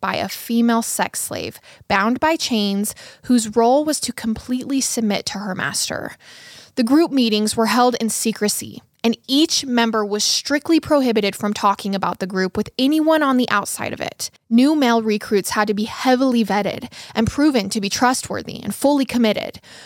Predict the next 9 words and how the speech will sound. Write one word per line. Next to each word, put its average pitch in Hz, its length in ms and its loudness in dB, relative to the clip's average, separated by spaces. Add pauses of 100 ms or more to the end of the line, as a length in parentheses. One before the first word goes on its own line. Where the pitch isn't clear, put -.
(120)
Women 233 460 2
who 220 140 2
were 226 100 4
brought 220 380 2
into 254 260 -2
the 247 80 2
group 226 260 2
as 208 120 0
slaves 254 720 0